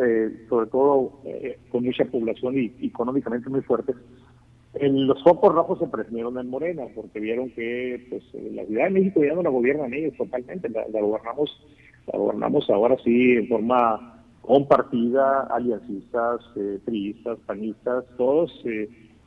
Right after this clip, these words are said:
eh, en un esquema, em, de, de, de, pues, de competencia, eh, de coalición. Y entonces, a partir de ahí, se prendieron los focos rojos y dijeron, "No, vamos a los estados que nos queden cerca, pues, para que no nos quedemos aislados".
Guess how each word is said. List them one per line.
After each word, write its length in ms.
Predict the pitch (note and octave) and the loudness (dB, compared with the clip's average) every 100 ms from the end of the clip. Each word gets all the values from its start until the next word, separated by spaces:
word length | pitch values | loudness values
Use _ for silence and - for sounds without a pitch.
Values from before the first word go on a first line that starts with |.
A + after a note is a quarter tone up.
| - | -6
eh, 160 | G#2 G#2 | -6 -2
en 120 | A2+ B2+ | -2 0
un 80 | |
esquema, 560 | C3+ - B2 C3 B2+ A#2+ - - - _ | -2 0 0 2 0 -4 -8 -20 -20 _
em, 380 | - G#2+ G#2+ G#2+ | -14 -10 -6 -2
de, 340 | G#2 G#2+ G#2+ G#2 | 2 2 2 0
de, 400 | G#2+ G#2+ G#2+ G2+ | 0 2 2 2
de, 520 | G#2 G#2 G#2 G#2 - - - _ - | 0 0 0 -2 -4 -16 -20 _ -6
pues, 140 | G3+ | 0
de 100 | G3 | 2
competencia, 920 | D3+ A2+ - C#3 C#3+ D#3+ D3 C#3 C3+ - - | 2 2 2 4 2 4 4 4 0 -4 -6
eh, 520 | A#2 A2+ A2 - - | -4 -4 -4 -10 -14
de 220 | A#2 A2 | -10 -10
coalición. 560 | - A2+ G#2+ - G2 D#2+ - - - _ _ - | -4 -2 -2 -4 -6 -6 -16 -20 -20 _ _ -2
Y 40 | |
entonces, 360 | D3 F3 F3 F3 | 4 4 6 6
a 140 | D#3+ | 4
partir 260 | D#3+ D3+ F#3+ | 2 0 4
de 60 | F#3+ | 4
ahí, 180 | F#3+ - | 4 -2
se 80 | C#3+ | -6
prendieron 340 | C#3 D#3 F3+ | -4 -2 -2
los 80 | D#3+ | -2
focos 300 | F3 F3 E3 | -2 -2 -2
rojos 240 | F3+ E3+ | -2 -4
y 40 | D3+ | -6
dijeron, 180 | E3 D#3 | -6 -6
"No, 220 | E3 G#3 | -6 -4
vamos 320 | D3+ F#3 - | -4 -6 -6
a 440 | D3 B2+ A#2+ A2+ A2+ | -6 -4 -6 -8 -10
los 220 | A2+ - | -14 -18
estados 320 | - D#3 E3 | -6 -6 -4
que 80 | C#3 | -8
nos 100 | A#2 | -6
queden 220 | D3 D#3+ D#3 | -6 -6 -2
cerca, 340 | D#3+ - F3+ E3+ | -2 -2 -6 -6
pues, 140 | - - G#2 - - | -8 -10 -18 -18 -12
para 160 | A2 | -10
que 120 | - | -10
no 120 | A#2+ D3 | -10 -8
nos 200 | D3 - | -10 -4
quedemos 280 | C3 D3+ - - | -4 -2 -6 -4
aislados". 440 | C3 C3+ E3+ E3 | -4 2 4 4